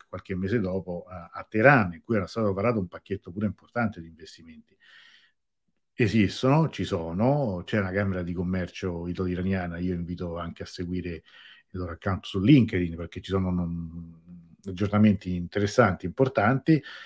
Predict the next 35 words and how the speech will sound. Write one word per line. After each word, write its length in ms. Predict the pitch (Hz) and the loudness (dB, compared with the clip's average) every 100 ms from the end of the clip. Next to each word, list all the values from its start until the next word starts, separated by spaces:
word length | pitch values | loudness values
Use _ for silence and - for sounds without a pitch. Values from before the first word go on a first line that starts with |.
| - - | -20 -14
eh, 180 | - - | -10 -6
però 160 | - 143 | 4 6
sicuramente 720 | - 113 113 113 156 123 95 | 8 6 6 6 6 4 2
loro, 960 | 90 107 113 92 87 85 87 85 85 85 | 2 4 4 2 0 -6 -8 -10 -14 -10
cioè, 220 | - 90 | -6 -6
soffrono, 560 | - 101 98 - 76 - | -4 -2 -2 -6 -18 -18
hanno 160 | 92 90 | -12 -10
sofferto 460 | 80 85 107 101 98 | -10 0 2 2 -2
in 80 | |
questi 360 | - 92 - 98 | -4 -6 -4 0
anni 1400 | 101 123 127 95 90 87 87 90 87 87 85 82 82 _ - - - - _ | 2 4 4 2 0 -6 -8 -10 -10 -12 -16 -20 -20 _ -20 -20 -20 -20 _
e 120 | - | -4
viceversa, 440 | 95 90 92 92 - | -2 0 2 2 0
cioè 140 | 90 | -8
chi 140 | - | -4
fa 680 | 98 - 113 110 104 98 95 | -4 4 6 6 4 2 0
attività 400 | 92 - 107 110 | -2 0 2 4
tra 120 | 101 | 2
i 40 | 98 | 2
due 140 | 110 | 4
paesi, 640 | 120 98 104 104 123 95 | 4 4 4 6 6 4
questo 280 | 85 98 - | 0 -4 0
è 40 | 107 | 0
un 60 | |
momento 800 | 98 85 87 85 90 82 80 80 80 80 - _ _ _ _ _ _ - | 0 -2 -8 -10 -12 -12 -14 -16 -18 -20 -20 _ _ _ _ _ _ -12
non 240 | 110 107 | -2 0
facile, 440 | 101 104 120 87 80 | 0 2 2 0 -6
c'è 120 | 101 | 4
stato 160 | 127 | 8
un 60 | 107 | 10
momento 240 | 104 131 | 10 8
di 80 | 95 | 6
boom, 400 | 82 95 92 73 - - - - - - | 4 4 4 2 -8 -20 -20 -20 -20 -20
questo 300 | - 110 - | 2 4 4
sì, 200 | 82 90 | 2 0